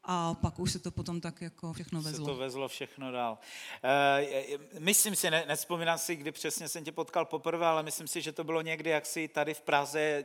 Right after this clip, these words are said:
Speaker 2: dělala v dětském centru, eh, Teen Challenge a spolu s, s Vítkem jste se stara-, starali o to centrum a o, o romské děti, které, které tam byly. Můžeš říct trochu, jak ses dostala k Teen Challenge a, eh, vůbec k té, k té službě mezi dětma tady v Praze?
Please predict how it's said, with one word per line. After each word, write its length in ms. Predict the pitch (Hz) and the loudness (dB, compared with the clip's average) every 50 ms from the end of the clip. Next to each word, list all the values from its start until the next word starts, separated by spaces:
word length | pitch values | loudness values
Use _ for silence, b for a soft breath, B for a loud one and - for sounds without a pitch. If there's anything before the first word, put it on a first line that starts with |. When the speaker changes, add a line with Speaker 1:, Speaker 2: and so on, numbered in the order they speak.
| - 147 139 | -2 -6 -4
Speaker 2:
dělala 440 | 127 135 139 143 143 143 139 139 139 | 0 0 2 2 2 4 4 4 2
v 60 | 135 | 2
dětském 360 | 127 135 131 - - 165 147 | 0 -4 -4 -2 -4 -4 -4
centru, 520 | 135 - 165 147 135 - 151 151 151 147 147 B B B B B B | -4 -4 -4 -4 -4 -4 -2 0 0 0 0 B B B B B B
eh, 120 | - 131 127 | -6 -6 -6
Teen 220 | - - 151 139 - - | -4 -4 -4 -2 0 0
Challenge 500 | 175 160 160 165 170 170 165 - 180 143 | 0 2 2 0 -2 -4 -4 -2 0 2
a 140 | 135 131 | 2 2
spolu 580 | 131 - - - 143 139 143 143 139 135 135 127 | 2 -2 -4 -2 0 2 2 2 2 0 -2 -4
s, 300 | 123 - - - - - 135 131 | -6 -8 -8 -8 -10 -10 -10 -10
s 140 | 120 113 117 | -8 -8 -6
Vítkem 360 | 123 139 131 - - 143 135 | -6 -6 -6 -4 -4 -4 -4
jste 160 | 135 - - 131 | -4 -8 -8 -8
se 120 | - 135 | -8 -6
stara-, 540 | - - - 139 135 139 135 135 131 135 127 | -6 -2 2 2 4 4 4 2 2 0 -2
starali 520 | - - - 139 135 139 139 139 139 139 | -4 0 0 2 4 4 2 2 2 -2
o 80 | 131 123 | -4 -6
to 140 | - 139 - | -8 -10 -10
centrum 560 | - - 131 131 123 - 135 135 135 135 135 | -8 -8 -8 -8 -8 -8 -6 -6 -4 0 2
a 180 | 123 120 117 B B B B B B B | 2 2 2 B B B B B B B
o, 360 | - 139 135 127 127 127 127 | -4 0 2 2 4 4 2
o 180 | - 143 139 135 | 0 0 -2 2
romské 340 | 143 156 151 147 - - 165 | 2 2 2 2 4 4 4
děti, 320 | 147 151 147 - 175 160 | 6 6 4 4 0 -2
které, 380 | - - 160 147 147 143 143 139 | 0 0 -2 2 2 4 2 2
které 260 | - - 147 135 139 | 0 -2 -2 -2 2
tam 220 | - 151 143 143 | 4 2 2 4
byly. 160 | 143 151 151 156 | 4 2 2 2
Můžeš 340 | 156 147 165 165 139 139 | 2 0 -2 -2 -2 -2
říct 240 | 143 165 160 - - | -2 -4 -4 -4 -2
trochu, 280 | - 165 151 - - 160 | 0 -2 -2 0 2 0
jak 120 | 143 - | 0 0
ses 180 | - - 147 127 | -2 -8 -8 -6
dostala 520 | 135 147 - - - 170 151 147 143 143 | -6 -4 -6 -4 -2 0 4 4 4 4
k 60 | 143 | 2
Teen 160 | - 156 143 127 | -2 -12 -10 -10
Challenge 480 | - 147 139 135 135 131 135 127 131 120 | -6 -6 -4 -4 -4 -6 -8 -4 0 0
a, 120 | 117 117 B B B B B B B | 0 0 B B B B B B B
eh, 180 | 120 120 120 | -4 -4 -4
vůbec 300 | 117 117 123 127 120 - | -4 -4 -6 -6 -6 -6
k 80 | - - | -10 -6
té, 300 | - 135 127 123 123 120 | -4 -2 0 0 0 -2
k 60 | - | -4
té 120 | - - 135 | -6 -4 -2
službě 420 | - - 151 139 123 123 139 131 | -2 -2 -2 -4 -4 -2 -2 -2
mezi 240 | 131 131 120 123 127 | -2 -4 -8 -8 -8
dětma 440 | 120 131 120 - 131 131 120 117 113 | -8 -8 -8 -8 -8 -4 -4 -4 -4
tady 260 | - 117 113 117 110 | -4 -4 -4 -4 -6
v 60 | - | -8
Praze? 380 | - - 120 120 113 117 110 | -4 -2 -2 -2 -2 -6 -12